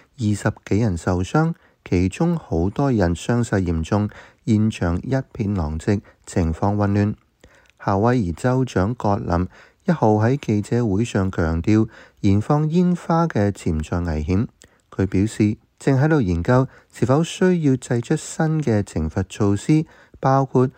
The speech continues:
對持有大型煙花嘅重罪指控，嚟減少夏威夷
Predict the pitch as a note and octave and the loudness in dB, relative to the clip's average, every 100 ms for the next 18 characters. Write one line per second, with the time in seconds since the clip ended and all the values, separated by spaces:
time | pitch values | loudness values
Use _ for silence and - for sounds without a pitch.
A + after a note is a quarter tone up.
0 | _ _ C3+ C3 - - F2+ F#2+ A#2 - | _ _ 2 2 0 0 2 2 2 0
1 | G2 G2 F#2 E2+ F#2 C3+ D#3 D3+ D#3+ D#3 | 0 0 0 -2 0 -2 -2 -2 0 0
2 | D3 A#2 G#2+ - E2+ F#2 - F#2+ F2+ A2 | 0 0 0 -2 -6 -4 -4 -4 -2 0
3 | A#2 A2 A2+ - - - F2 E2+ A2 B2+ | 2 2 -2 -8 -14 -2 0 2 0 0
4 | C3+ B2 C3 G#2+ G2 A#2 B2 A2 F2+ F2+ | 0 0 0 0 0 0 0 0 0 0